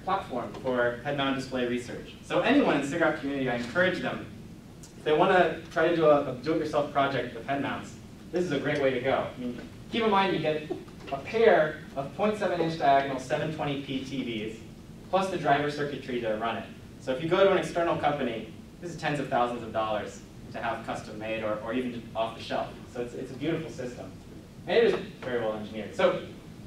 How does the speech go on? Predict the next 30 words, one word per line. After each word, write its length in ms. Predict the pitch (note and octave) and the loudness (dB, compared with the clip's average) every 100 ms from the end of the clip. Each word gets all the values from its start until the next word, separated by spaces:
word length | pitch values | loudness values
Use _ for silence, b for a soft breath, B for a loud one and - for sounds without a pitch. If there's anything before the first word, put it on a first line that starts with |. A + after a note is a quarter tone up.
| - | 0
then 540 | G3 A#3+ A#3 A3 G#3+ | 4 6 4 2 -2
one 240 | F#3 G#3+ A3 | 0 2 4
nuance 320 | G#3 F#3 F3+ | 6 6 6
here 140 | F#3 | 4
is 100 | E3 | 2
this 180 | D#3 D#3+ | 2 -2
is 260 | D#3+ - - - - | -2 -4 -8 -12 -10
treated 400 | A3 A3+ G#3 F3+ | -2 2 2 2
as 240 | D#3+ E3 | 2 2
a 100 | D#3+ | 0
three 140 | E3 D#3 | -2 2
D 140 | C#3+ | 2
T 180 | - B2+ | 2 0
V, 380 | B2+ F#3 F3 - - | 0 0 -4 -8 -14
so 80 | - | -2
you 60 | D3+ | 2
have 120 | E3 | 2
to 80 | D#3+ | 0
provide 400 | D3 C3+ C#3 C#3 | -2 2 4 4
it 300 | C3+ - B2+ | 2 0 -6
an 120 | A#2+ | -6
H 320 | C#3 D#3+ - | -2 -2 -4
D 100 | D3+ | -2
M 140 | D3+ C3+ | 0 2
I 320 | C3 C3+ C3 | 2 2 2
one 240 | B2+ C#3+ D3+ | 0 -2 -4
point 180 | D#3+ - | -6 -4
four 200 | C#3 C3+ | -2 -2
A 160 | B2 | -2
signal 460 | A#2+ C3+ B2+ A#2 | -4 -4 -4 -4